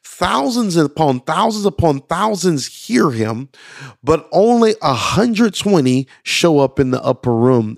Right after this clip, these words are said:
in Acts two to receive the Holy Spirit. Listen to this, everybody, because he commissioned, according to First Corinthians fifteen, one through seven, he commissioned five hundred. He was seen of above five hundred,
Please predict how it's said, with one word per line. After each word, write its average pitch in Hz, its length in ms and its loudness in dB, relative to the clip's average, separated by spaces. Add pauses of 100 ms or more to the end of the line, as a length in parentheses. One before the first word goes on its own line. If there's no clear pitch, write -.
in 120 100 0
Acts 120 300 0
two 113 360 0
to 120 180 -2
receive 113 420 0
the 113 100 2
Holy 107 260 0
Spirit. 107 500 -6 (480)
Listen 262 480 2
to 233 100 2
this, 156 320 2
everybody, 110 800 -2 (480)
because 156 600 -4 (100)
he 254 300 -2
commissioned, 156 840 0
according 165 480 0
to 127 380 -2 (460)
First 190 300 0
Corinthians 156 600 2
fifteen, 160 640 0
one 131 200 2
through 127 220 -2
seven, 127 500 -2 (640)
he 262 120 -2
commissioned 165 840 0
five 156 440 -2
hundred. 147 680 -2
He 170 100 -2
was 180 200 0
seen 262 300 -2
of 143 140 0
above 135 380 0
five 139 240 -2
hundred, 139 440 -6